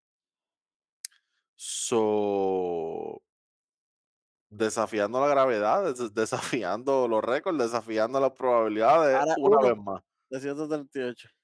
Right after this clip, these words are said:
Speaker 2: <laughs>
Speaker 1: Exactamente.
Speaker 2: Eh,
Speaker 1: Exactamente.
Speaker 2: LeBron James con veintiséis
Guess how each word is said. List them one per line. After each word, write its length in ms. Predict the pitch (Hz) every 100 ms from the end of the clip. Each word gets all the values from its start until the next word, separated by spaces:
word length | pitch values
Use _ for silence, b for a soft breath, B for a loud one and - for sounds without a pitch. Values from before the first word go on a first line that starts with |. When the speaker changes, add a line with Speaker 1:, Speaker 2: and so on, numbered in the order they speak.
| _
Speaker 2:
<laughs> 300 | 147 - 170 -
Speaker 1:
Exactamente. 880 | 147 113 123 - 117 104 95 92 - _ _ _ _ _ _ -
Speaker 2:
Eh, 460 | 147 139 139 135 139
Speaker 1:
Exactamente. 60 |
Speaker 2:
LeBron 400 | 143 143 156 185
James 200 | 180 202
con 180 | 190 160
veintiséis 480 | 147 135 135 151 156